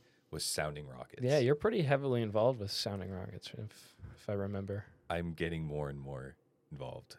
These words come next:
Speaker 2: Yeah.
Speaker 1: Uh, so I am a part of the U of A rocketry team.
Speaker 2: Okay.
Speaker 1: And I'm, I'm a mechanical guy. Okay.
Speaker 2: All right.
Speaker 1: Structure.
Speaker 2: Structure. Okay.
Speaker 1: Making stuff fit together. A I and T.
Speaker 2: A I and T.
Speaker 1: But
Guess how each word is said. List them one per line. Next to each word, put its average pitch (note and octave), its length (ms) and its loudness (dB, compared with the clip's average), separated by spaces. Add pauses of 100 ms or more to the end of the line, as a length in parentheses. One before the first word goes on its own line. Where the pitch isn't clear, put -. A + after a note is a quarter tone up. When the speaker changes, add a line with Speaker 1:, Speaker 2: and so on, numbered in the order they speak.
(140)
Speaker 2:
Yeah. G2+ 160 4
Speaker 1:
Uh, D2+ 280 2 (1160)
so G2 240 2
I F#2 80 6
am A2 160 4
a G#2+ 40 -2
part F#2 240 0
of D#2 120 -2
the D2+ 260 2 (220)
U E2 140 -4
of D2+ 80 -6
A D2 80 0
rocketry - 580 -8 (140)
team. - 340 -18 (160)
Speaker 2:
Okay. A#2+ 360 2 (440)
Speaker 1:
And D2+ 500 2 (640)
I'm, D#2+ 260 -4 (120)
I'm E2 260 -6 (100)
a - 20 -10
mechanical C#2 520 -8
guy. D2+ 360 -12 (120)
Okay. C#2 180 -10
Speaker 2:
All A2 80 -4
right. G#2+ 240 -2
Speaker 1:
Structure. F2 600 -4 (120)
Speaker 2:
Structure. A#2 560 0
Okay. A#2+ 280 2 (320)
Speaker 1:
Making E2+ 240 -4
stuff E2 200 -4
fit - 160 -8
together. D2+ 420 -4 (100)
A E2 160 -4
I D#2+ 120 -6
and D#2 160 -6
T. E2 320 -8 (120)
Speaker 2:
A A2 120 2
I A#2 160 0
and A#2+ 140 -2
T. C3 320 -2 (500)
Speaker 1:
But D#2+ 200 2